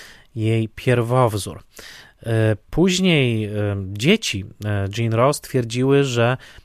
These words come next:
ich matka zawsze mówiła, mimo że pozostawała w przyjaznych stosunkach z Isherwoodem w zasadzie do końca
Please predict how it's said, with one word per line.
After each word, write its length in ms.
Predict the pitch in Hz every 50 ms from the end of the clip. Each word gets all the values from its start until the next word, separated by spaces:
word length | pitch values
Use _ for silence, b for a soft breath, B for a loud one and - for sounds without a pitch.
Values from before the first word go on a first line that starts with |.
| B _
ich 200 | - 123 - -
matka 380 | 123 117 127 - - - 139 123
zawsze 340 | 113 120 120 - - -
mówiła, 360 | 135 127 120 120 120 117 120 135
mimo 240 | 160 185 196 180
że 100 | 156 151
pozostawała 580 | 147 - 151 139 139 - - 127 127 127 123 127
w 40 | -
przyjaznych 500 | - - 202 202 208 190 135 117 113 107
stosunkach 460 | - 117 104 - 120 113 - 117 110
z 40 | 113
Isherwoodem 500 | 113 104 - 117 107 123 127 123 120 113
w 40 | -
zasadzie 320 | 135 - - 110 113 113
do 100 | 110 110
końca 420 | - - 131 123 - - 107 107